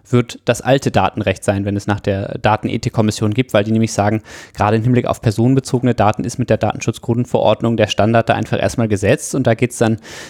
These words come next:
haben wir vor allen Dingen ein Durchsetzungsdefizit, ähm, des geltenden Rechts. Das heißt, irgendwie Datenschutzbehörden müssen besser ausgestattet werden, sowohl technisch als auch finanziell, personell.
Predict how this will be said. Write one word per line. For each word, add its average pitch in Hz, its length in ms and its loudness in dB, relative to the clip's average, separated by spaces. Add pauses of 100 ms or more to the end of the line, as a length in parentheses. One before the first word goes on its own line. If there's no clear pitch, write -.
haben 113 100 2
wir 120 80 4
vor - 160 -2
allen 113 180 4
Dingen 127 160 0
ein 110 220 -2
Durchsetzungsdefizit, 170 1700 -2
ähm, 135 640 0
des - 260 -2
geltenden 139 460 2
Rechts. 151 340 -2
Das - 180 -6
heißt, 104 240 2
irgendwie 110 220 -4
Datenschutzbehörden 107 720 -2
müssen 110 200 0
besser - 220 0
ausgestattet 123 560 0
werden, 107 260 2
sowohl 104 340 2
technisch 113 440 -2
als - 160 -4
auch 113 80 0
finanziell, 113 480 0
personell. 113 560 2